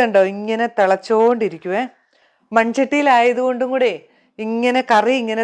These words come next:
തിളച്ചുകൊണ്ടിരിക്കും സ്റ്റൗ ഓഫ് ചെയ്താലുവേ. അപ്പം ഇതിനി ഇരുന്ന് നല്ല പോലെ കുറുകും. ഈ ചോറിനൊക്കെ കൂട്ടാനായിട്ട്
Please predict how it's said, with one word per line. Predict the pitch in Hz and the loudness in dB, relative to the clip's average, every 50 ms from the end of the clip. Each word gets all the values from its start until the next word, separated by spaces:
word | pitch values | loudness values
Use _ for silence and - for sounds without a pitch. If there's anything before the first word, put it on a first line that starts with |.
| 226 226 | -2 0
തിളച്ചുകൊണ്ടിരിക്കും | 202 196 196 - 226 226 233 233 220 185 185 160 190 180 160 | 0 0 -2 -2 -2 -2 -2 -2 -2 -6 -6 -8 -12 -16 -10
സ്റ്റൗ | - 196 175 175 190 214 214 196 | -6 -4 -2 -2 -2 -2 -2 -4
ഓഫ് | 196 185 - 220 | -6 -6 -8 -8
ചെയ്താലുവേ. | 202 175 160 165 165 160 170 180 214 240 226 _ _ _ _ _ _ _ _ _ - 214 | -8 -6 -6 -6 -6 -6 -6 -6 -6 -6 -8 _ _ _ _ _ _ _ _ _ -2 0
അപ്പം | 202 220 254 294 311 - _ _ _ _ _ _ - - 208 | 2 2 2 0 0 -6 _ _ _ _ _ _ -14 -8 -6
ഇതിനി | 220 220 240 226 226 233 233 226 214 202 202 | -4 -4 -4 -4 -4 -4 -4 -4 -4 -6 -6
ഇരുന്ന് | 190 208 220 220 226 233 226 214 190 | -4 -6 -6 -4 -4 -8 -6 -6 -8
നല്ല | 175 175 185 190 202 214 226 240 202 196 | -8 -8 -8 -8 -6 -2 -2 -2 -2 -2
പോലെ | 196 190 190 190 - | -2 -4 -4 -6 -8
കുറുകും. | - 165 156 160 156 151 165 - _ _ _ - 160 | -14 -14 -12 -10 -12 -12 -12 -16 _ _ _ -16 -16
ഈ | 160 - | -10 -8
ചോറിനൊക്കെ | 202 185 180 190 208 214 202 220 202 - - 220 214 208 - | -6 -4 -4 -4 -4 -4 -6 -8 -8 -8 -4 -4 -4 -2 -4
കൂട്ടാനായിട്ട് | 196 185 - 196 190 190 190 196 196 190 196 240 | -6 -6 -4 -4 -4 -4 -4 -6 -8 -6 -6 -6